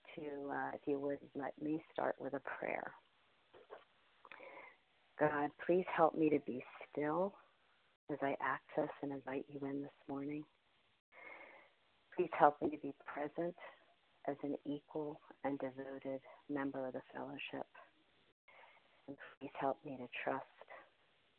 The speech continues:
trust you with the outcome, that I may be as understanding and as effective as you would have me be.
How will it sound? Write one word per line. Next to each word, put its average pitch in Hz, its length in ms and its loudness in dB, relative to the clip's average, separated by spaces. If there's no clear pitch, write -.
trust 135 160 2
you 135 100 2
with 135 140 -2
the 139 140 2
outcome, 175 520 -2
that 135 100 -2
I 135 100 2
may 131 260 -2
be 131 140 4
as 127 160 0
understanding 127 680 -6
and 120 100 -6
as 117 160 -6
effective 127 500 -4
as 113 160 -4
you 123 140 -6
would 120 100 -4
have 117 240 -2
me 120 200 -8
be. 110 200 -2